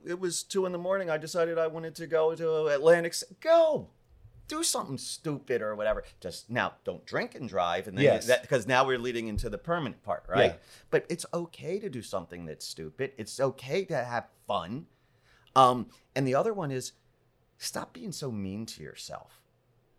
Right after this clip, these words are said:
Speaker 1: to everybody. It, it, it, I call, I do,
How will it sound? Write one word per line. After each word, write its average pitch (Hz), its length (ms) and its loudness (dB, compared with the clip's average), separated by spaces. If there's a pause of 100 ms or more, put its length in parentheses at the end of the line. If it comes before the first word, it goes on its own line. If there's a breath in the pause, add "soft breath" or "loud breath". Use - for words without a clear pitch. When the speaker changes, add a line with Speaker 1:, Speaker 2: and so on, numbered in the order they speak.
(140)
Speaker 1:
to - 280 -8
everybody. 165 640 -6
It, 120 180 -2
it, 135 360 -8
it, 143 220 -2 (120)
I 135 120 8
call, 147 260 6
I 135 120 2
do, 131 240 -8